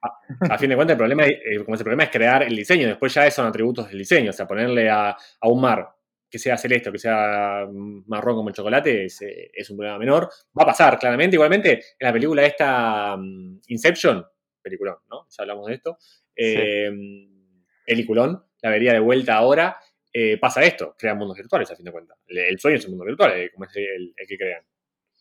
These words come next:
Speaker 2: Claro,
Speaker 1: Entonces,
Speaker 2: que ahí
Speaker 1: eh,
Speaker 2: como que por, como tiene que ver con el subconsciente y las defensas del subconsciente, no
Speaker 1: Total.
Speaker 2: pueden flash-,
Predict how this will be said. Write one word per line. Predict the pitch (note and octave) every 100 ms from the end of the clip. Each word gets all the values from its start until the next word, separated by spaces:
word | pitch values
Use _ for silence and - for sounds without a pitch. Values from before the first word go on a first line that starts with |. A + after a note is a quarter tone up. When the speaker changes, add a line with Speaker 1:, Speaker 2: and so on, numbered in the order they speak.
| _ _ _ -
Speaker 2:
Claro, | D3+ C#3 C#3
Speaker 1:
Entonces, | D3+ D3+
Speaker 2:
que | B2+
ahí | C#3 E3
Speaker 1:
eh, | C3+
Speaker 2:
como | - C3+ B2
que | A#2+
por, | A2+ C3 G#2+
como | - B2 B2 A#2+ A#2 A#2 A2+ -
tiene | D3
que | C#3
ver | C3+
con | C#3+
el | C3
subconsciente | C#3 B2+ B2+ A#2+ C#3+ C#3+ C#3+ D3 C#3+ C3+ B2+
y | A2+ G#2+ G#2+
las | - A2+
defensas | - C3
del | C3+
subconsciente, | B2 A#2 B2+ A#2+ C#3 D3
no | B2+
Speaker 1:
Total. | A2+
Speaker 2:
pueden | C3+ C3+ C3
flash-, | - A#2 -